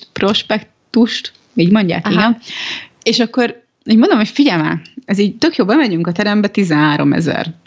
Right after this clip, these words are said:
Speaker 1: per fő. És akkor, hogy te ott csinálhassál bármit, be kell iratkoznod egy csoportba, ami szintén tizenháromezer per fő.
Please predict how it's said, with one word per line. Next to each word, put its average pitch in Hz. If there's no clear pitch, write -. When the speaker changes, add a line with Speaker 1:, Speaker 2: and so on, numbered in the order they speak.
Speaker 1:
per 160
fő. -
És -
akkor, 208
hogy 208
te 214
ott 202
csinálhassál 185
bármit, 175
be 285
kell 226
iratkoznod 208
egy 240
csoportba, 214
ami 240
szintén 226
tizenháromezer 165
per 160
fő. 147